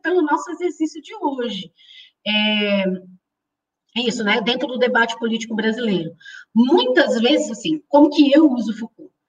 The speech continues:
Eu venho, apesar de achar que, hum, às vezes eu acho que eu me descolei mais, às vezes eu acho que eu me descolei menos, porque eu acabei de citar o Chico de Oliveira, né? É...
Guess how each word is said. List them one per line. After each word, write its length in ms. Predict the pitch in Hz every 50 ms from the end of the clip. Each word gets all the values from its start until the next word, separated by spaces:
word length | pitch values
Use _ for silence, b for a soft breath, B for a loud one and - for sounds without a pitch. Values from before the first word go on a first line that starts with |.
| _ _ _ _ _ _ _ _
Eu 360 | - 302 370 440 480 - -
venho, 440 | - 277 254 240 233 233 226 254 339 302
apesar 340 | 294 - - 220 214 226 226
de 140 | 220 226 233 -
achar 280 | 226 220 - 226 220 214
que, 100 | 214 214
hum, 440 | 196 196 196 202 208 214 208 208 - _ _ _ _ _ _ _ _
às 120 | 226 247 233
vezes 140 | 311 311 320
eu 80 | 285
acho 100 | 277 -
que 80 | - 277
eu 40 | 262
me 80 | 254
descolei 360 | 247 - - 262 240 233 226
mais, 240 | 226 214 202 214 233
às 140 | 233 226 208
vezes 80 | 214 214
eu 80 | 214
acho 120 | 214 - -
que 60 | 220
eu 40 | 214
me 80 | 214
descolei 340 | 196 - - 220 202 202 202
menos, 240 | 196 185 208 226 -
porque 120 | - -
eu 40 | 190
acabei 300 | - 196 185 175 180 185
de 80 | 185 -
citar 200 | 208 - 175 165
o 60 | 180
Chico 220 | - - 180 -
de 80 | - 180
Oliveira, 460 | 175 180 185 175 180 190 226 - 185
né? 120 | 175 190 - B B B B B B B B -
É... 280 | 220 214 214 214 208 208